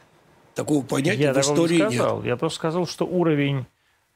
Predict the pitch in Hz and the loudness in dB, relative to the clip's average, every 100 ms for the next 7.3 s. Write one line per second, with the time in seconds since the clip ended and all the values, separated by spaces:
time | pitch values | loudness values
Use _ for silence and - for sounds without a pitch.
0 | - 120 123 123 127 156 - 165 165 139 | -2 0 2 2 0 -2 0 0 2 0
1 | - 131 175 214 180 151 - 165 170 165 | 0 -2 0 2 0 0 -2 0 2 2
2 | 147 147 143 139 160 175 254 277 - 135 | 0 -2 -2 -2 0 0 -4 -6 -4 -4
3 | 117 90 196 254 190 175 - 196 180 - | -4 -4 -6 -4 -2 -2 -4 -6 -4 -2
4 | 95 90 135 170 151 143 135 - 139 127 | -2 -2 -2 0 0 0 0 -2 -2 0
5 | 139 151 _ - 113 - 147 135 139 139 | -2 -4 _ -12 -8 -4 -6 -4 -6 -4
6 | 139 135 151 127 - 120 - 135 131 127 | -4 -2 -2 -2 -2 -2 -2 -2 0 0
7 | 131 131 123 | 0 0 -2